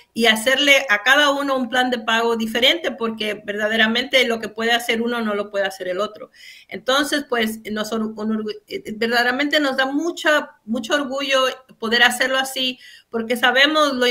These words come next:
lo difícil que fue para nuestras familias poder pasar por estos pasos y el llegar a poder hacerlo y ayudarlos a hacerlo, pues siempre nos da mucha alegría a, a nosotras. Am,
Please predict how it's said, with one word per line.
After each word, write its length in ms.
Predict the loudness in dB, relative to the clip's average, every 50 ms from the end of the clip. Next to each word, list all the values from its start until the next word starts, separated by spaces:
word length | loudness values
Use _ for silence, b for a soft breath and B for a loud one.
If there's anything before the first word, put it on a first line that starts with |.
| 0 0
lo 120 | -2 -2
difícil 480 | -2 -4 -4 -4 -4 -4 -4 -4 -4 -4
que 120 | -4 -2
fue 180 | -2 -2 -2 0
para 160 | 0 2 2
nuestras 340 | 2 0 -2 -2 -4 -2 -2
familias 480 | -2 -2 0 0 0 0 0 -2 -4
poder 240 | -4 -4 -4 -4 -6
pasar 320 | -6 -6 -4 -4 -6 -4
por 140 | -6 -6 -6
estos 240 | -6 -6 -8 -12 -6 0
pasos 460 | 2 2 2 2 -2 -4 -4 -6 b b b b b b b b _
y 360 | -2 0 2 2 2 2 2 2
el 180 | 0 0 2
llegar 300 | 2 2 4 6 6 6
a 120 | 6 4 4
poder 260 | 2 4 4 6 4
hacerlo 420 | 4 2 0 -2 -2 0 0 2
y 60 | 2
ayudarlos 520 | 2 2 0 2 2 2 2 2 0 -2 -2
a 60 | -6
hacerlo, 400 | -6 -4 -6 -6 -4 -6 -6 -6
pues 160 | -8 -10 -6
siempre 320 | -4 -4 -2 -2 -2 -2 -2
nos 180 | -4 -4 -4
da 100 | -4 -4
mucha 540 | -2 -2 -4 -4 -2 -2 -2 -2 -4 -6 -10
alegría 640 | -10 -6 -6 -4 -4 -4 -4 -2 -2 -2 -2 -4 -6 -6
a, 60 | -6
a 40 | -6
nosotras. 680 | -6 -8 -6 -6 -6 -6 -6 -8 -10 -10 -10 -16 -20 b b b b b b b b b
Am, 500 | -2 2 2 4 2 2 -2 -4 -8 -10